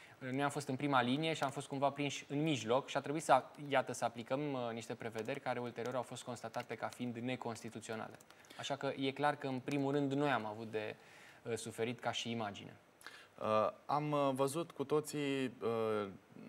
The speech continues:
Speaker 2: că foarte mulți români nu respectă regulile.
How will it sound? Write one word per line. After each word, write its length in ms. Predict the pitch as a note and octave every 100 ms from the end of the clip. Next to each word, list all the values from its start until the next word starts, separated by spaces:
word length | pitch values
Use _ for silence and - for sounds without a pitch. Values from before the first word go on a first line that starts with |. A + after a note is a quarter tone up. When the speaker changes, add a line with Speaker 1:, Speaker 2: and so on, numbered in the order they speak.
| - - - - - - - - -
Speaker 2:
că 180 | - - - - -
foarte 300 | - D#3 D3
mulți 240 | C3 G#2
români 440 | G#2 A2+ C#3 C3 D3
nu 140 | E3
respectă 440 | G#2+ F2+ - - F2+
regulile. 520 | E2 D#2+ D#2 D#2